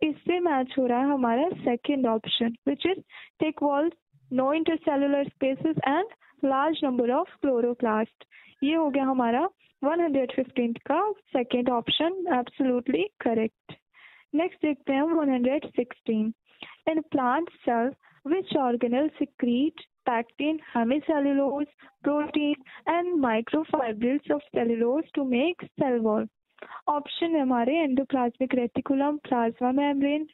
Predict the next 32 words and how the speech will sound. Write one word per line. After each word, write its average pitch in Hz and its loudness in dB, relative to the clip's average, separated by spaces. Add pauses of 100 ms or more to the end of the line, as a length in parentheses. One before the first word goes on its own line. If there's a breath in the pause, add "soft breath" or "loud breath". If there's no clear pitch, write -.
(140)
dictyosome 285 0
and 294 0
glycocalyx। 233 0 (420 loud breath)
इसमें 330 0
पूछा 285 0
गया 247 0
है 240 0 (880 loud breath)
कि 311 0
प्लांट 311 0
सेल 247 -2
में 262 2
ऐसा 285 -2
कौन 277 0
सा 311 -2
सिक्रीटरी 285 -2
ऑर्गन 233 0
है 285 2
जो 269 0
कि 311 0 (520 soft breath)
pectin, 320 -2
hemicellulose 294 2 (440 loud breath)
and, 254 0
uh, 254 2 (160)
pectins, 302 -2 (300 loud breath)
um, 247 0
proteins, 311 -2 (180)
microfibrils 285 -2
of 285 -2
cellulose 247 -2
secrete 285 -2
करता 220 -2
हो। 220 -2